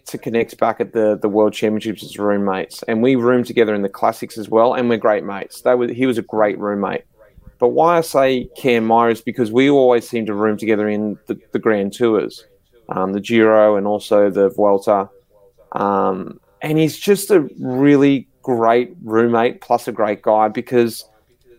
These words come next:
he's calculated. You could talk to him about the details of the race, but he had a very, he was very humble. You could talk to him when you were really down, give you some honest advice,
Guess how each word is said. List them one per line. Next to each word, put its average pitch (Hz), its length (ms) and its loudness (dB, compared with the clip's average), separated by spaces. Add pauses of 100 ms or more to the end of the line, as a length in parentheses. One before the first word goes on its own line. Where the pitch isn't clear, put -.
(360)
he's 135 220 0
calculated. 117 840 -2
You 143 200 0
could 139 200 -6
talk 143 260 0
to 143 80 -4
him 131 80 0
about 117 200 0
the 113 60 -8
details 123 520 0
of 113 40 -4
the 110 80 -2
race, 120 240 2
but 117 160 -4
he 113 120 -2
had 113 160 2
a 107 40 -4
very, 120 580 2
he 131 120 -4
was 110 100 -4
very 117 300 2
humble. 110 560 -2 (340)
You 113 100 -8
could 104 120 -6
talk 117 220 0
to 123 80 -4
him 110 80 -2
when 110 120 -2
you 107 100 0
were 101 80 0
really 107 240 2
down, 104 560 0 (300)
give 113 120 0
you 117 80 2
some 104 220 -2
honest 104 280 -2
advice, 98 640 -2